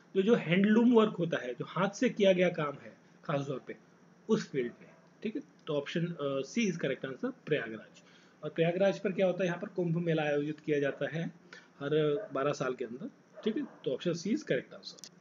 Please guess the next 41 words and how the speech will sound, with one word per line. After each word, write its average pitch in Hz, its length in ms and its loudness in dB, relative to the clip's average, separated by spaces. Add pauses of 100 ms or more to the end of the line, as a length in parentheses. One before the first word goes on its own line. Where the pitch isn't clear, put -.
(840)
फिर 190 140 4
देखिए 151 280 0
next 170 160 -4
question 196 320 -2
है, 214 120 0
photosynthesis 190 840 0
के 190 140 0
दौरान 143 440 -2 (480)
plant 185 340 0
जो 165 120 2
है 160 180 0
वो 175 140 -2
convert 165 360 0
करता 151 260 -2
है 170 100 0
sunlight 147 440 0
को 190 80 -6
किसके 170 340 -2
अंदर? 117 240 -4 (460)
अब 185 100 2
देखिए 190 280 2
जब 165 140 2
photosynthesis 196 840 4
का 202 200 8
जो, 185 260 6
अ, 131 240 -4
process 135 380 2
चलता 147 340 2
है 117 200 -4 (380)
तो 185 80 4
जो 190 120 4
ग्रीन, 175 360 4
अ, 247 60 -8 (340)
plant 156 480 2
होता 147 180 0
है 117 160 0 (120)
वो 196 120 6
क्या 202 160 0
करता 165 260 -2
है, 165 100 -2
देखिए 120 160 -4